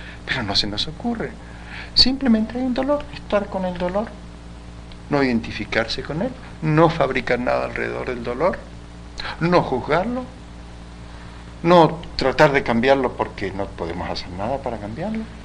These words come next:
estar con él. Curiosamente, a menudo, ese solo cambio de actitud,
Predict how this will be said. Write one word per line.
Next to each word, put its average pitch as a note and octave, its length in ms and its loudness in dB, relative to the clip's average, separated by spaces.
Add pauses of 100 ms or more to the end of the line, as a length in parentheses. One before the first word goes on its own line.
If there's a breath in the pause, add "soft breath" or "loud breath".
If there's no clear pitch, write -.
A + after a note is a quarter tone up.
(180)
estar - 280 -6
con A#2 180 -10
él. G#2 120 -12 (1200 loud breath)
Curiosamente, G3+ 640 2
a C3 60 4
menudo, C#3+ 500 0 (1080)
ese D#3+ 300 -2
solo C#3+ 560 0
cambio C3 340 2
de A#2 80 2
actitud, C3+ 480 -4